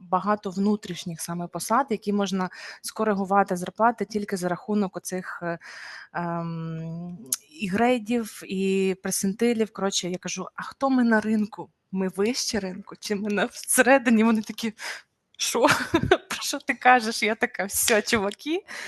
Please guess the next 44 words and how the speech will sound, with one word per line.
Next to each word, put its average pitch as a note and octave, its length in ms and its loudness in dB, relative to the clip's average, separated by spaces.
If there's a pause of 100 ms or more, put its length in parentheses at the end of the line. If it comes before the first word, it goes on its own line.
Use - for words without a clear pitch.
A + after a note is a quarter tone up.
(160)
ви G#3+ 140 0
попали, D4 640 2 (600)
ви A3+ 160 2
будете G3+ 400 -2
в G3 40 -2
мене G3+ 260 2
тут - 280 -10
порхать». B3+ 480 -2 (500)
Коротше, F#3+ 440 0
все - 200 -2
буде A3+ 200 -2
супер, A#3+ 460 -4
і A3 300 -2
це A#3+ 160 -2 (180)
досить A3 380 -2
незвично, G3+ 680 0
бо G3+ 60 -2
я G3+ 140 2
працюю G3 340 -6
ж F3 100 -14
в F3+ 40 -4
молдавській F#3 460 -2
компанії, A#3 480 0
тому G3+ 240 -2
для G3 120 -2
них G3+ 160 2
це - 140 -6
взагалі G3 440 -2
все, A3+ 240 0
вони F#3+ 240 -2
такі: - 300 -8
«Вау, D3+ 360 -4
в - 40 -18
шоці, G3+ 640 -4
ну, G3 140 -4
типа, D#3 360 -14 (200)
все - 220 -4
будемо F3+ 300 -6
робити». G#3 340 -4
Коротше, F3+ 340 -6
Віка, F#3 220 -6
тобі F3+ 220 -10
дуже-дуже G3+ 580 -4
дякую G#3+ 400 4